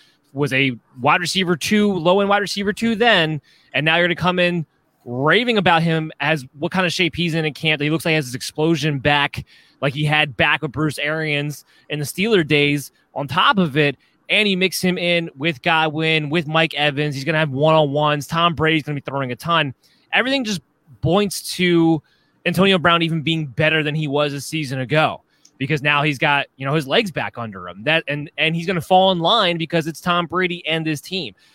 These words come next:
So to have him as my fourth wide receiver on this roster, yeah, I'm gonna be really, really excited about that. And, uh, it's gonna be actually tough for him to break into my lineup, but I'll be happy to have him anyway.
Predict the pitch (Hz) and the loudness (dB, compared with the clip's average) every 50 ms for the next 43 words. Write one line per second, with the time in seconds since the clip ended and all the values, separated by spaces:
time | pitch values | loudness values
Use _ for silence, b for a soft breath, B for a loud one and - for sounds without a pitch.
0 | b b b b - 160 160 160 156 160 202 220 226 185 185 190 202 208 196 175 | b b b b 2 4 4 6 4 4 4 2 2 2 2 2 2 4 2 2
1 | 165 143 165 160 156 147 135 113 - _ - - - - 156 175 185 - - - | 2 2 4 4 4 2 2 -2 -6 _ -20 -14 -6 -2 0 0 0 0 -2 -2
2 | 151 156 175 175 160 151 - - 175 180 185 175 185 180 175 170 170 160 160 165 | 0 0 0 0 -2 -6 -8 -8 -6 -6 -6 -4 -2 0 0 0 0 0 -2 -4
3 | 156 - 131 143 143 151 165 170 - - 185 185 185 185 185 - _ _ _ _ | -4 -4 -2 0 2 2 2 0 -2 -2 0 0 0 0 -2 -6 _ _ _ _
4 | _ _ _ 123 180 214 160 113 - - 139 160 160 165 147 170 170 151 160 165 | _ _ _ 2 2 2 2 0 0 0 2 2 2 2 2 0 2 2 2 0
5 | 147 135 151 170 170 160 147 156 156 151 151 147 - - 156 160 175 165 156 131 | 2 2 2 4 4 4 2 2 2 2 0 0 -2 0 0 0 2 0 0 2
6 | 143 139 139 131 - 135 131 127 120 120 - - 127 131 127 127 127 127 123 123 | 2 2 2 0 0 -2 0 0 0 -2 -4 -6 -6 -6 -4 -2 -2 -2 -2 -4
7 | 120 123 135 - - 175 160 147 151 156 151 - - 143 - 165 160 - 160 156 | -4 -6 -8 -8 -6 -4 -2 0 2 2 2 0 -4 -4 -2 -2 0 0 0 -2
8 | 143 131 - 135 143 139 - 151 151 - 143 143 135 131 127 131 147 160 151 127 | -2 -2 0 0 0 2 2 -2 -4 -2 0 0 0 2 2 2 2 2 2 0
9 | 98 - 120 123 117 120 127 131 135 - 123 117 120 131 127 117 117 127 135 127 | 0 -2 -2 -4 -4 -4 -4 -4 -4 -4 -4 -6 -4 -4 -6 -6 -8 -10 -12 -12
10 | 92 80 | -14 -16